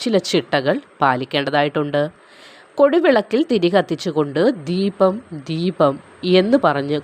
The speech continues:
കുടുംബനാഥയാണ് വീട്ടിൽ നിലവിളക്ക് തെളിയിക്കേണ്ടത്. നിലവിളക്ക് ഏറെ നേരം കത്തിച്ചു വയ്ക്കണമെന്നില്ല, പക്ഷേ എണ്ണ വറ്റും വരെ കത്തിച്ചു വയ്ക്കണം എന്നതാണ് വിശ്വാസം. എന്നാൽ സന്ധ്യ കഴിയുമ്പോൾ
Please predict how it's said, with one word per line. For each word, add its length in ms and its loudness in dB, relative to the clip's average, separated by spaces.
കുടുംബനാഥയാണ് 960 2
വീട്ടിൽ 380 0
നിലവിളക്ക് 520 0
തെളിയിക്കേണ്ടത്. 640 2
നിലവിളക്ക് 480 6
ഏറെ 200 6
നേരം 260 6
കത്തിച്ചു 380 0
വയ്ക്കണമെന്നില്ല, 920 2
പക്ഷേ 220 0
എണ്ണ 260 2
വറ്റും 320 0
വരെ 140 2
കത്തിച്ചു 400 -2
വയ്ക്കണം 360 2
എന്നതാണ് 420 2
വിശ്വാസം. 460 0
എന്നാൽ 200 6
സന്ധ്യ 400 0
കഴിയുമ്പോൾ 580 2